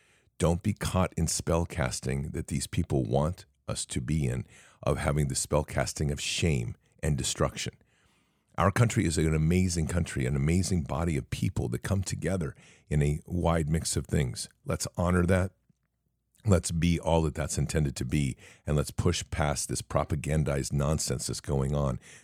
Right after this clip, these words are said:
to let us, lead us into the pit of hell by our own free will. That just cannot stand. Patriots, it is eleven minutes after the hour. Let's pray. Father God, we just want to thank you for this moment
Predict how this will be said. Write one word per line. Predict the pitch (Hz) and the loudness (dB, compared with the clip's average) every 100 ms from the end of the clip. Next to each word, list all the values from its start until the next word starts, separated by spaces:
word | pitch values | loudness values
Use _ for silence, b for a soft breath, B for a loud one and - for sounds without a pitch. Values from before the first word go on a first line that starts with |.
| B | B
to | 78 | 2
let | 73 73 | 4 2
us, | 71 - - | 0 -4 -2
lead | 82 76 | 0 2
us | 71 - | 0 -2
into | 78 76 - | -2 -2 -2
the | - | -6
pit | - - | -2 0
of | 65 - | 0 -4
hell | - 69 62 - B B B | -2 -2 -2 -10 B B B
by | 71 71 | 2 2
our | 67 | 0
own | 78 71 | -2 -4
free | - 67 67 | -4 -4 -2
will. | 64 67 - b b | -2 -4 -8 b b
That | - 69 | -4 -4
just | - - | -2 -4
cannot | - 65 58 | -2 -2 -2
stand. | - - 60 - - B B B | -4 -4 -4 -6 -12 B B B
Patriots, | 85 80 78 - - - b b b b _ - | 0 2 0 -2 -8 -12 b b b b _ -4
it | 80 | 0
is | 69 - - | 0 -4 -8
eleven | 71 64 78 90 | -4 0 2 2
minutes | 78 65 - | 2 0 -4
after | 65 - | -8 -8
the | - | -6
hour. | 57 57 - _ - | -6 -6 -10 _ -8
Let's | - 101 | -6 -6
pray. | - - 98 - _ _ _ _ _ _ _ b b b b | -6 -6 -6 -10 _ _ _ _ _ _ _ b b b b
Father | 90 101 | 4 6
God, | 95 82 | 6 4
we | 113 | 2
just | 90 101 | 2 2
want | 85 | 2
to | 76 | 2
thank | 92 87 | 2 2
you | - 67 - _ _ - | 0 -2 -4 _ _ -4
for | 78 | -2
this | 76 - | 0 0
moment | 80 73 65 | 0 0 -2